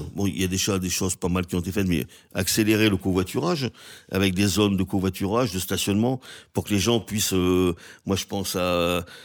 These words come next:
Caussade, Montbricoux, Nègrepelisse, où il y aura un endroit où on peut garer les voitures et, et où on facilite par Internet le covoiturage. Euh, tout ça, c'est des choses, euh, pour, euh, bah, puis, pour qu'il y ait moins de morts sur les routes aussi.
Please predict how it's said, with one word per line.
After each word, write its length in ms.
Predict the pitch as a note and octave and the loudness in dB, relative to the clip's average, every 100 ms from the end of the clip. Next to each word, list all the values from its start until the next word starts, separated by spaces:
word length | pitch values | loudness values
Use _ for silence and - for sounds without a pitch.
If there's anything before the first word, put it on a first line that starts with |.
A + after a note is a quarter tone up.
| - - | -20 -10
Caussade, 360 | F#2 - A2+ B2 | -6 0 2 2
Montbricoux, 440 | F2+ F2+ G2+ B2 | 0 -2 -2 0
Nègrepelisse, 680 | G#2 F2+ E2+ F#2 C#3+ C#3 A2+ | 0 0 -2 0 0 0 -2
où 40 | |
il 60 | F#2+ | 0
y 40 | |
aura 160 | F#2+ F#2 | 0 0
un 380 | F2+ F2+ F2 | 0 -2 0
endroit 340 | F#2 G2 G2+ A2+ | 0 2 4 4
où 80 | F#2+ | 2
on 120 | F2 | 0
peut 140 | G2 | 0
garer 220 | G2 F#2+ | 2 2
les 80 | F#2+ | 4
voitures 440 | F#2+ F#2+ C3+ C#3 G2 | 2 2 2 2 4
et, 280 | F#2 F2+ F2 - - | 4 2 -2 -16 -2
et 220 | F#2+ F#2 | 2 2
où 120 | G2 G2+ | 2 0
on 100 | F#2 | 0
facilite 500 | G2 - G2+ F#2 F#2 | 0 0 0 0 0
par 220 | G2+ F2 | 0 0
Internet 400 | E2+ F#2 G#2 F#2+ | 0 0 0 -2
le 80 | F2+ | -4
covoiturage. 640 | F#2 F#2 - C#3+ F3 D3+ - - - - - | -2 -4 -2 -2 -2 -2 -8 -18 -18 -10 0
Euh, 320 | G2 G2 F#2+ | 4 6 4
tout 160 | F2+ - | 2 2
ça, 160 | - | 4
c'est 180 | F3+ B2+ | 4 2
des 140 | G#2 G#2+ | 2 0
choses, 340 | D#3 B2+ F2 E2 _ - - _ G#2+ | 0 0 -2 -8 _ -20 -20 _ -8
euh, 160 | G2+ | -6
pour, 420 | G2 A#2+ A2+ G#2 | -6 -4 0 2
euh, 380 | G2 F#2+ F#2 F#2 E2+ _ _ _ _ _ - - - - _ _ _ _ _ - | 2 2 0 -2 -4 _ _ _ _ _ -20 -16 -14 -14 _ _ _ _ _ -2
bah, 120 | A2+ | -2
puis, 320 | - A#2 A2+ - - _ _ | 0 0 0 -2 -20 _ _
pour 140 | - - | -4 0
qu'il 120 | G#2 | 4
y 20 | |
ait 60 | F#2+ | 6
moins 120 | G2+ | 6
de 60 | |
morts 180 | C3 B2+ | 6 4
sur 140 | - G2+ | 2 0
les 60 | |
routes 220 | F3 A3 | 0 -2
aussi. 240 | C#3 - | -4 -4